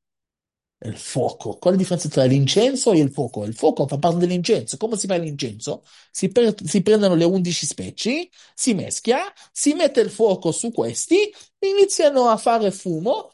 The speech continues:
e questo è l'incenso. Quindi non c'è scritto che l'incenso non fu comandato,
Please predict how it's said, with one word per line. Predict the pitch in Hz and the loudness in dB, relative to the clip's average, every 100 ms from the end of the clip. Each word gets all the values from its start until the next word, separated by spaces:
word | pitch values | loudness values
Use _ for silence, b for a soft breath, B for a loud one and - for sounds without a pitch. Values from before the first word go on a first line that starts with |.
| _ | _
e | 480 | -4
questo | 466 370 - | -2 -2 -4
è | 143 | -8
l'incenso. | 123 135 226 175 117 - _ _ _ _ _ _ _ _ _ | -6 -2 -2 -2 -10 -16 _ _ _ _ _ _ _ _ _
Quindi | - 214 220 | 0 2 2
non | 226 | 2
c'è | 220 262 | 4 4
scritto | 269 453 466 | 4 2 2
che | 427 349 | 0 0
l'incenso | 320 277 294 - 285 | 0 0 0 0 -2
non | 262 | -2
fu | 262 247 | -2 -2
comandato, | 254 254 247 240 220 220 240 254 311 | -2 -2 0 0 0 0 -2 -4 -8